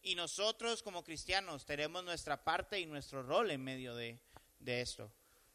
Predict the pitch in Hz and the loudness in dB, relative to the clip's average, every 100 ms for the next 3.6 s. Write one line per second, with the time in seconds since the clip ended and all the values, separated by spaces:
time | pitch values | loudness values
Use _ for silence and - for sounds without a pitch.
0 | _ - 127 120 - - - 131 - 156 | _ -12 -10 -12 -16 -20 -10 -6 -2 -2
1 | - 180 156 135 156 156 185 175 165 165 | 2 2 2 0 2 4 4 0 -4 -6
2 | 156 151 139 139 135 127 117 123 123 175 | -4 -6 -2 -4 -2 -4 -4 -6 0 6
3 | 202 190 175 196 226 | 8 10 8 6 4